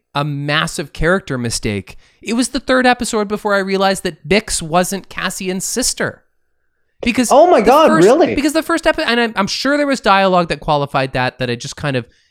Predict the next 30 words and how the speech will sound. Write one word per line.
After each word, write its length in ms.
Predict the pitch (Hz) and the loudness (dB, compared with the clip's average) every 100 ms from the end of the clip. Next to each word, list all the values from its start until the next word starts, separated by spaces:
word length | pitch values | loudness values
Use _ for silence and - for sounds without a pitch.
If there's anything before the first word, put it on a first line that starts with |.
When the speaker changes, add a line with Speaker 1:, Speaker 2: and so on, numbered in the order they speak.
| - | -8
Speaker 1:
it 140 | 147 | -6
slipped 340 | - 156 - - | -2 -2 -2 -4
by 200 | 139 139 | -2 -2
me. 100 | 110 | -4
But 120 | 117 | -8
the 60 | - | -4
first 260 | 220 233 | -4 2
episode 500 | 233 240 - 131 123 - _ _ - | 2 2 -2 -2 -2 -6 _ _ 0
is 180 | 240 254 | 0 2
about 200 | 240 233 | 2 2
him 100 | 226 | 0
trying 180 | 226 220 | -2 -2
to 60 | |
find 180 | 220 214 | -2 -2
his 60 | 208 | -2
sister, 460 | - 254 175 180 _ _ _ _ - | -4 -4 -4 -6 _ _ _ _ -4
and 120 | 190 | 2
then 140 | 208 220 | 4 4
indeed 340 | 220 214 214 | 4 2 2
he 200 | 208 214 | 0 -4
catches 460 | - - 208 202 196 | -6 -4 -2 0 0
up 140 | 254 | 2
with 140 | 247 - | 0 -2
her 220 | 147 147 - - | -2 -4 -12 -6
in 220 | 226 262 | -2 -2
kind 300 | - 247 269 | -2 -2 -2
of, 100 | 269 | -2
like, 160 | 247 247 | -4 -4
a 60 | |
cold, 580 | - - 196 196 208 - | -6 -2 2 2 0 -4